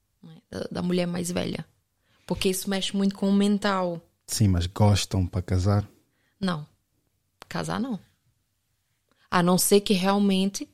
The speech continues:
Speaker 1: possa acontecer, que a gente nunca pode dizer que isso não vai acontecer.
Speaker 2: Sim, mas maioria.
Speaker 1: É, é, é, eu acho que é um vírgula zero um, quase metade do aquele um.
Speaker 2: Porque a mulher ainda consegue levar a cabo isso, uma miúda jovem.
Speaker 1: Uhum.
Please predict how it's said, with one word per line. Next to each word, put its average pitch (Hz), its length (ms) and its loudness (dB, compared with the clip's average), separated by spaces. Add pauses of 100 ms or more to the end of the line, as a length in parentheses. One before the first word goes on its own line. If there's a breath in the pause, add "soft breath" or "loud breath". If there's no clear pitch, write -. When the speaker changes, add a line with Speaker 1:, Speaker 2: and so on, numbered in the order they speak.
Speaker 1:
possa 180 260 0
acontecer, 196 460 -2
que - 80 -4
a 170 40 0
gente 170 140 -6
nunca 185 160 -8
pode 190 180 -6
dizer 196 100 -2
que 196 120 -8
isso - 140 -4
não 196 180 -2
vai 190 140 -2
acontecer. 196 540 -8 (260 soft breath)
Speaker 2:
Sim, - 200 0
mas 90 180 0
maioria. 90 480 2 (640)
Speaker 1:
É, - 160 -10 (140)
é, - 380 -8 (320)
é, - 140 -4
eu 233 60 -4
acho 226 200 -4
que - 80 -4
é 208 80 -2
um 247 540 -4
vírgula 202 460 -4
zero 190 380 -8
um, 202 680 -10 (180)
quase 208 800 -4
metade 190 440 0
do 190 160 0
aquele 190 340 -4
um. 170 220 -6 (880 soft breath)
Speaker 2:
Porque 110 220 0
a - 20 6
mulher 107 240 6
ainda 123 140 8
consegue 120 340 4
levar 113 260 6
a 117 60 6
cabo 117 280 6
isso, 110 420 4
uma 98 160 0
miúda 101 240 6
jovem. 92 420 4 (340)
Speaker 1:
Uhum. 160 420 -2